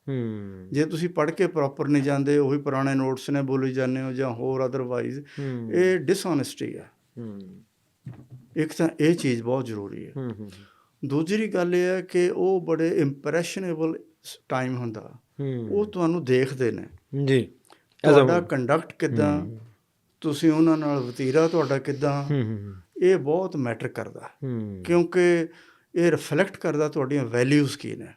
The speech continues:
Speaker 1: ਹੂੰ।
Speaker 2: ਕਿਹੜੀਆਂ ਵੈਲਿਊਜ਼ ਤੁਸੀਂ ਉਹਨਾਂ ਨੂੰ ਇੰਪਾਰਟ ਕਰ ਰਹੇ ਹੋ।
Speaker 1: ਹੂੰ।
Speaker 2: ਮੈਂ ਤੁਹਾਨੂੰ ਮੋਟਾ ਜਿਹਾ ਇਹ ਦੱਸ ਦਿੰਦਾ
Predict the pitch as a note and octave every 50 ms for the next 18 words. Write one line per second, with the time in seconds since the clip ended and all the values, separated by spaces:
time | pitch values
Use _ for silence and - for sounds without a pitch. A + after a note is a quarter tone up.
0 | _ _ - C3 A#2+ A2 G2+ G2 G2+ - _ - _ _ _ _ - F#3 F3+ G3+
1 | A3+ A3 F#3+ D#3 D3 C#3 C#3 D3 D3 C#3+ D3 - C3 A2+ D3 C#3+ C#3+ D3 D3 D3
2 | C#3 C3 B2 - C3 A#2+ A2+ A#2 - - A#2 - - - G#2+ G#2+ - G#2+ - _
3 | C#3+ C3+ B2+ A2+ G#2+ G2+ F#2+ F#2 G2+ - _ _ _ _ _ _ - D3+ D#3+ E3
4 | E3 F#3 F#3+ G3 F3 D3 D#3 F3 F3 - F#3+ F#3 F3 F3 E3+ F3 F3 D3 C3+ A#2
5 | - - - B2 A2+ A2 A2 A2+ D3 F3